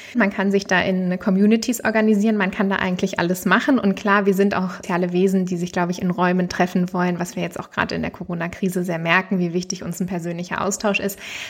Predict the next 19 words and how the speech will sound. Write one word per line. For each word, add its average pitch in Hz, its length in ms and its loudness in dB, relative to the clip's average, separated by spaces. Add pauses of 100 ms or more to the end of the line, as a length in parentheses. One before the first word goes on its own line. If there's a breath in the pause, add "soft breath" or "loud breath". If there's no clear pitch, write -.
Aber 190 200 4
am 180 100 4
Ende 196 240 4
des 185 140 -4
Tages 202 380 2
unglaublich 220 520 4
viel 180 160 -2
Wissen 190 240 0
steht 185 220 -4
da 185 100 -2
zur 185 140 -6
Verfügung 196 480 -2
und 180 160 -4
wir 185 80 0
müssen 180 280 0
eben 180 220 0
nur 175 80 0
wissen, 170 460 -4 (160)
wie. 190 520 2